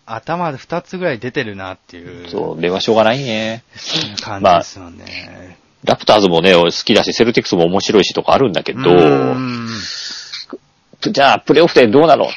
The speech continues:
Speaker 2: 言ったら、まあ、経験値があるか、うーんと、
Speaker 1: うん。
Speaker 2: スパーパワーはとかいろいろ考えるとね、
Speaker 1: う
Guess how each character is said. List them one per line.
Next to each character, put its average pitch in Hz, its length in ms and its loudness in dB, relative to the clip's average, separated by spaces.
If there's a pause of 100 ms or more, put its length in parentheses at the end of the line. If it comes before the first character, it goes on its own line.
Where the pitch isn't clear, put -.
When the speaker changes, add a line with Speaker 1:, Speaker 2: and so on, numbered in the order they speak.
Speaker 2:
言 101 100 -6
っ - 20 -4
た 98 80 2
ら、 90 120 4
ま 85 100 0
あ、 82 40 -2
経 107 200 2
験 110 220 0
値 87 180 -4
が 82 100 6
あ 87 60 6
る 92 100 -2
か、 - 260 0
う 92 40 -16
ー 90 400 -12
ん 92 40 -16
と、 - 80 -2
Speaker 1:
う - 40 -2
ん。 - 20 -14
Speaker 2:
ス - 80 -14
パ 107 160 4
ー 107 80 4
パ 127 140 2
ワ 95 180 6
ー 76 40 2
は 69 120 -8
と - 80 -4
か 80 80 0
い 85 60 -2
ろ 90 60 -4
い - 40 -4
ろ 95 80 -2
考 98 240 -4
え 92 60 2
る 90 100 -2
と 90 140 -8
ね、 85 340 -8
Speaker 1:
う 101 40 -20